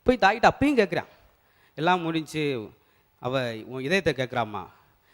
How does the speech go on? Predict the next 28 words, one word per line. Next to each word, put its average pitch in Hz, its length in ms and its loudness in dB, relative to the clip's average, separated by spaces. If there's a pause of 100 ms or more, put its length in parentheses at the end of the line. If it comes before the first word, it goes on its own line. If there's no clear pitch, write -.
(260)
"இது 160 140 4
கிடைச்சா 220 420 8
நீ 269 80 4
சந்தோஷமா 196 500 2
இருக்கேன்னா 180 300 2
அதையும் 180 200 6
தாரணப்பா" 139 400 0
அப்படின்னு 120 200 -10
சொல்லி, 170 280 -4 (380)
"முதல்ல 190 160 8
சாப்பிடு" 170 460 2 (260)
அப்படின்னு 139 220 -6
சொல்லி 170 180 -2
நல்லா, 156 220 2
ஏன்னா 180 180 6
கடைசி 180 320 2
சாப்பாடுல 156 340 2
எல்லா 165 320 4
வகையும் 160 280 2
அவனுக்கு 160 220 -6
பிடிச்ச 156 220 -4
மாதிரி 147 240 0
சமைச்சு 139 240 -6
வச்சுட்டு, 123 280 -12 (340)
"இப்ப 180 220 6
எடுத்துக்கன்னு" 190 400 4
சொன்னேன், 165 340 6
இதயத்தை, 160 360 6